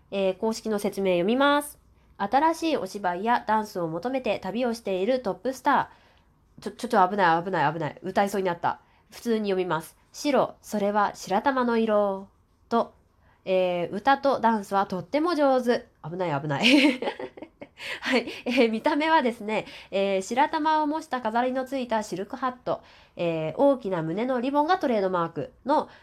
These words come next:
えー、宝塚の男役キャラっぽい感じのキャラクターです。はい。えー、まあ、なんで選んだか。ラジオトーク界の表現者の一人のになこさんにぴったりなキャラかと思いました。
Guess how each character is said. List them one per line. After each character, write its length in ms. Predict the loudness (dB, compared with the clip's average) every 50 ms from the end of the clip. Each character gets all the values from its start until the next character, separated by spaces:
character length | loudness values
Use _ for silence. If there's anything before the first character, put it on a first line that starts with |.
| _ -6
え 180 | -2 -2 -2
ー、 40 | -2
宝 420 | -2 -4 -2 0 2 2 2 0
塚 260 | 0 -2 -4 -4 -4 -2
の 220 | -2 -2 -4 -4
男 340 | -2 -2 -2 -2 0 2 4
役 400 | 4 4 2 0 -2 -4 -6 -8 _ _ _ _ _ _ _ _ _ _ _ _ _ _
キ 80 | 2
ャ 40 | 4
ラ 100 | 4 4
っ 80 | 2 0 -4 _
ぽ 140 | 0 2 2
い 240 | 2 2 0 -4 -8 _ _ _
感 220 | -2 0 2 2 2
じ 180 | 0 -4 -6 -10 _ _ _ _ _
の 160 | -2 -2 -2 -4
キ 120 | -4 -4
ャ 40 | -4
ラ 60 | -4
ク 80 | -4 -4
タ 100 | -6 -6
ー 40 |
で 120 | -6 -8 -12
す。 140 | -16 -18 _ _ _ _ _ _ _ _ _ _ _
は 160 | -8 -6 -6
い。 100 | -6 -6 -10 _ _ _ _ _ _ _ _ _ _
え 440 | -6 -4 -2 -2 0 0 -2 -2 -2
ー、 40 | -2
ま 120 | -2 -2
あ、 20 | -2
な 140 | 0 0 0
ん 20 |
で 160 | 0 0 0
選 140 | 0 0 0
ん 40 | -2
だ 120 | -4 -4
か。 240 | 2 2 2 2 0 -4 _ _ _
ラ 120 | -6 -6
ジ 100 | -2 0
オ 160 | 0 0 2 2
ト 160 | 2 0 0
ー 20 | 0
ク 120 | -2 -4
界 180 | -2 -2 -2 -4
の 60 | -4 -2
表 340 | 0 0 0 0 0 -2 -2
現 80 | -2
者 80 | -4 -4
の 60 | -6
一 160 | -4 -4 -4
人 100 | -2 -2
の 80 | -2 -2
に 100 | -2 -2
な 120 | -2 -2
こ 100 | -2 -4
さ 120 | -6 -6 -6
ん 20 |
に 80 | -6 -6
ぴ 100 | -8 -4
っ 40 | 0
た 100 | 2 2
り 60 | 2
な 120 | 2 2
キ 60 | 4
ャ 20 | 4
ラ 80 | 4
か 140 | 4 4 2
と 180 | 0 0 -2 -2
思 220 | -4 -4 -2 -2 -2
い 80 | -2
ま 180 | -2 -4 -6 -6
し 60 | -8
た。 300 | -4 -2 -2 -2 -2 -4